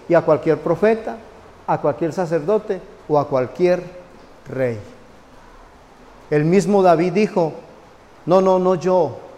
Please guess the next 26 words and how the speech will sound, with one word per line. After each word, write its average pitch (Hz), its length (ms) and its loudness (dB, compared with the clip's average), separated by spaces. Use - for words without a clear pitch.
sino 160 300 -2
que 190 100 0
hay 180 120 0
un 180 160 -2
rey, 170 340 2
hay 165 140 0
un 180 180 -2
Mesías 180 920 -4
superior, 151 800 -4
porque 147 300 2
Jesús 143 400 0
es 185 360 2
la 156 180 0
persona 160 680 2
superior. 127 680 -2
No 165 120 6
hay 196 120 8
otro 196 240 4
como 170 260 4
Él". 143 140 2
¿Cuántos 170 280 0
dicen 185 260 0
amén? 147 320 0
Exaltamos 170 720 4
su 165 140 -2
nombre. 127 340 -2